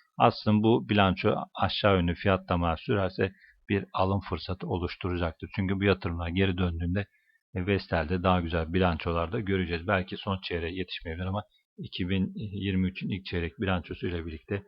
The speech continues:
farklı fiyatlamalar görebiliriz. Şu anda endeks tarafında da bir böyle sallanıyor, sallanmıyor, düştü mü, düşecek mi, aşırılık şu bu derken o tarafı da dikkatle takip etmek gerekir.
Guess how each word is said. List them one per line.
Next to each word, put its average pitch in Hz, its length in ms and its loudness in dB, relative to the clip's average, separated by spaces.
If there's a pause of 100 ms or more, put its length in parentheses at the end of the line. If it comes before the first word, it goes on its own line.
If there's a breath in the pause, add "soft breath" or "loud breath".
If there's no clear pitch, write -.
(280 soft breath)
farklı 98 440 -2
fiyatlamalar 95 720 0
görebiliriz. 92 500 -2
Şu - 160 0
anda 104 240 2
endeks 98 360 2
tarafında 98 440 0
da 95 120 -4
bir 101 120 -2 (420)
böyle 107 240 0
sallanıyor, 104 560 2
sallanmıyor, 101 720 0
düştü 101 320 -2
mü, 95 140 0
düşecek 98 480 -4
mi, 101 160 -2 (420 soft breath)
aşırılık 98 560 0
şu 113 300 -2
bu 95 220 0
derken 107 500 2
o - 160 0
tarafı 95 300 4
da 98 140 0
dikkatle 101 520 0
takip 98 340 0
etmek 101 340 0
gerekir. 98 300 4